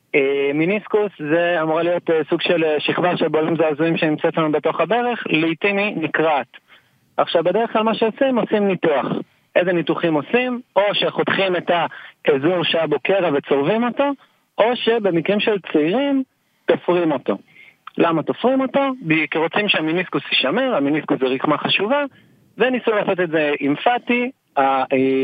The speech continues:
זה לא עבד, היה כישלון, אה, במסגרת הניתוח, המיניסקוס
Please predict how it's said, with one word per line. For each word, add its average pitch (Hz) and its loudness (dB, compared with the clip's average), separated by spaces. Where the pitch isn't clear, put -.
זה 165 2
לא 180 0
עבד, 156 0
היה 156 2
כישלון, 156 0
אה, 151 0
במסגרת 147 0
הניתוח, 180 0
המיניסקוס 139 0